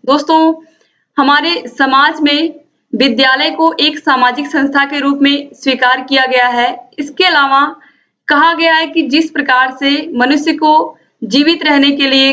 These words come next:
कार्य करने के लिए भोजन की आवश्यकता होती है, उसी प्रकार से समाज के अस्तित्व को बनाए रखने के लिए हमें शिक्षा की आवश्यकता होती है, या फिर ये कहें कि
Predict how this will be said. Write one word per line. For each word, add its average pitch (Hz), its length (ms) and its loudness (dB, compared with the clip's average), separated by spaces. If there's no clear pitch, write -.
कार्य 277 320 2
करने 285 320 0
के 285 120 -2
लिए 277 160 2
भोजन 233 520 0
की 311 120 0
आवश्यकता 254 520 0
होती 226 340 -2
है, 233 160 2
उसी 339 240 0
प्रकार 254 480 0
से 254 180 0
समाज 269 440 0
के 330 140 -2
अस्तित्व 311 480 -6
को 320 140 0
बनाए 233 380 0
रखने 262 300 -4
के 240 160 0
लिए 247 180 0
हमें 311 260 0
शिक्षा 320 360 0
की 285 160 -6
आवश्यकता 233 440 -2
होती 220 400 -2
है, 208 220 0
या 302 180 4
फिर 320 300 -2
ये 320 120 2
कहें 294 360 2
कि 285 120 2